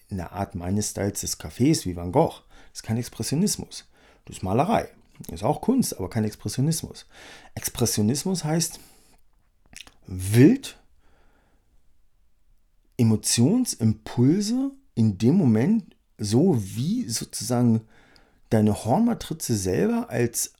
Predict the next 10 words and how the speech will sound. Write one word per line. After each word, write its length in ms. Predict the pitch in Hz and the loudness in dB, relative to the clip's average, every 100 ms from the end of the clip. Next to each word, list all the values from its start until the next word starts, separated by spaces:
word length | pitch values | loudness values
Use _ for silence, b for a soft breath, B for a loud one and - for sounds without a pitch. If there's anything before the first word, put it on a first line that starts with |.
| _ | _
Handlungsgenerator, 1500 | - - 123 170 214 214 - 139 135 107 95 143 170 190 226 | -12 -4 0 2 0 -2 -4 -2 -2 -2 -2 -4 -2 -4 -2
als, 300 | 110 107 - b b b b b _ | -4 -4 -8 b b b b b _
ähm, 260 | 120 107 104 - | 0 2 0 -2
Anweisungsgeber 1700 | 135 202 254 165 117 143 170 175 175 - 113 101 110 147 208 233 240 - _ - | 2 4 4 2 0 0 0 -2 -2 -4 -6 -2 2 2 0 -2 -6 -10 _ -20
für 260 | - - 123 | -10 0 4
deine 520 | 120 120 113 107 101 - _ _ _ _ | 6 4 4 2 -2 -12 _ _ _ _
Muskulatur 1040 | 107 127 160 - 117 110 - - 208 240 | 4 4 2 2 4 4 2 0 2 2
in 120 | 240 117 | 2 2
deinem 320 | 107 107 104 | 4 4 2
Körper, 640 | - 107 - - 214 233 | -2 -2 -2 0 0 -2